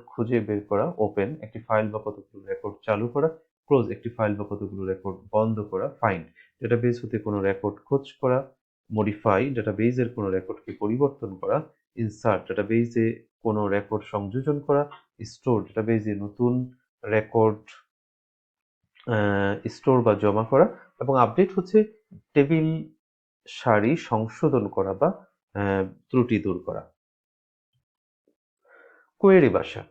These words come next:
ডেটাবেজে নির্দিষ্ট, ও, ডেটা আনয়ন, মুছে ফেলা, ঢোকানো ইত্যাদি কাজের জন্য ব্যবহৃত ভাষাকে কোয়েরি ভাষা বলা হয়। এই ভাষায়, আহ, এই ভাষার কমান্ড এবং ডেটা সমূহ যে ফাইলে সংরক্ষণ করা হয় তাকে কোয়েরি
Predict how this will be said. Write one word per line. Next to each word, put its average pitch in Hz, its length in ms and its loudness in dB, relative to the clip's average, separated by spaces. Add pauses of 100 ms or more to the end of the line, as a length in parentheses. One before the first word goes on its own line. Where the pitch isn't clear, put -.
ডেটাবেজে 190 540 4
নির্দিষ্ট, 139 480 -2 (480)
ও, 107 40 -2 (240)
ডেটা 110 280 2 (160)
আনয়ন, 107 440 -2
মুছে 113 320 -14
ফেলা, 113 220 2
ঢোকানো 104 360 -8
ইত্যাদি 123 360 -4 (360)
কাজের 117 340 2
জন্য 110 220 -6
ব্যবহৃত 101 420 -2
ভাষাকে 95 480 -12
কোয়েরি 139 340 2
ভাষা 104 260 -4
বলা 95 200 0
হয়। 135 140 0 (160)
এই 104 140 -2
ভাষায়, 120 480 0 (540)
আহ, 117 340 -6
এই 139 160 2
ভাষার 131 340 -2
কমান্ড 135 420 4
এবং 120 220 0
ডেটা 95 320 -4
সমূহ 113 280 -6 (540)
যে 135 120 0
ফাইলে 127 320 2
সংরক্ষণ 110 500 -8
করা 98 260 2
হয় 98 140 -4
তাকে - 280 -8 (140)
কোয়েরি 113 280 2